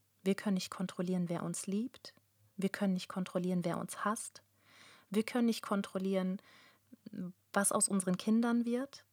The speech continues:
ob sie rechtschaffene Kinder werden, ob sie irgendwann drogenabhängig werden.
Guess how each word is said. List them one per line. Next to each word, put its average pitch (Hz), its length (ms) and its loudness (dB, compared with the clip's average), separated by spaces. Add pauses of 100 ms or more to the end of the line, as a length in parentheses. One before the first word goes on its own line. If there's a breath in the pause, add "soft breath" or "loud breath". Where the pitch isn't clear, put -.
(320)
ob - 160 -4
sie 202 120 2
rechtschaffene 208 680 0
Kinder 208 380 -2
werden, 202 440 -4 (500 soft breath)
ob 202 160 4
sie - 120 2
irgendwann 190 720 0 (280)
drogenabhängig 208 1000 0
werden. 214 440 -2